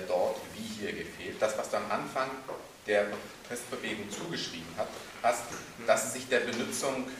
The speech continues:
für die geltenden Zwecke widersetzen würde. Das war sehr viel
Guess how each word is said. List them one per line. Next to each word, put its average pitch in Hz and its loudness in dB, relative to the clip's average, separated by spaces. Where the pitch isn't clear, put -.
für 127 -2
die 123 -4
geltenden 113 0
Zwecke 131 2
widersetzen 87 -2
würde. 80 -4
Das 110 2
war 107 8
sehr 110 4
viel - -2